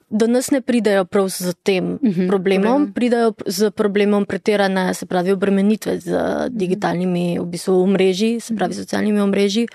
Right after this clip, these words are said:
Speaker 1: Naj samo izpostavim, danes mladostniki ne bodo šli na Google iskat informacij, bodo šli na TikTok
Speaker 2: Mhm.
Speaker 1: iskat informacij.
Speaker 2: Mhm.
Speaker 1: Ne bodo več upra-, uporabljali Googla ali
Speaker 2: Mhm.
Speaker 1: pa kakršnega koli drugega sredstva.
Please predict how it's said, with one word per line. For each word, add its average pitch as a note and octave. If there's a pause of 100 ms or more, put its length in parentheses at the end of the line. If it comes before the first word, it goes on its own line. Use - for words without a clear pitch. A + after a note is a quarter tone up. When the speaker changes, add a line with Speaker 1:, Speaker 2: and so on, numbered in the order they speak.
(480)
Speaker 1:
Naj G3+
samo A3
izpostavim, A3
danes G#3+
mladostniki G#3
ne G3
bodo G3
šli F#3+
na F3+
Google F3
iskat -
informacij, F#3
bodo F#3
šli F#3+
na F#3+
TikTok -
Speaker 2:
Mhm. G#3+
Speaker 1:
iskat F#3
informacij. F#3 (180)
Speaker 2:
Mhm. G3
Speaker 1:
Ne A3
bodo G#3
več F3+
upra-, G3
uporabljali F#3
Googla F3+
ali A3
Speaker 2:
Mhm. F3+
Speaker 1:
pa -
kakršnega F#3
koli F#3
drugega A3+
sredstva. C#4